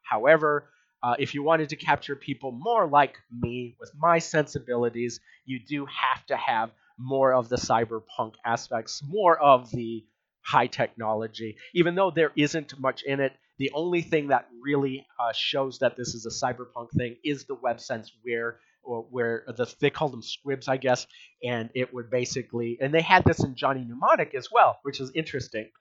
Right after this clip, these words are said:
Uh, so it is definitely an element of cyberpunk. If you do not have, um,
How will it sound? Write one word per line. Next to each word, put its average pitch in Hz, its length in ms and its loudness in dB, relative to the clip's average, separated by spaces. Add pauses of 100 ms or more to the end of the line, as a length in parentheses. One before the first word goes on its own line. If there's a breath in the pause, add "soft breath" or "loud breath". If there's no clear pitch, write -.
(300)
Uh, 117 260 4
so 127 280 0
it 139 120 4
is 139 120 0
definitely 135 920 0 (120)
an 131 220 -10
element 131 600 2
of 120 160 -6
cyberpunk. 117 480 -6
If 113 160 -18
you 120 80 -20 (100)
do 156 160 -10
not 139 240 2
have, 127 380 0 (400)
um, 113 300 -2